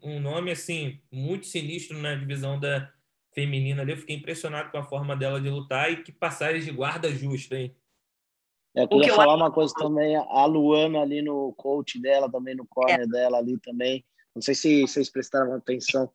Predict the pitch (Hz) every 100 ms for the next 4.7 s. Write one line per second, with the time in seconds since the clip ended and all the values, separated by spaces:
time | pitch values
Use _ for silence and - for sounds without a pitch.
0 | - - _ _ - 185 185 214 196 202
1 | 180 139 - 190 196 196 156 185 180 151
2 | 151 147 135 135 143 135 135 131 120 123
3 | - 131 117 139 139 - - 147 147 131
4 | - 147 147 135 120 143 135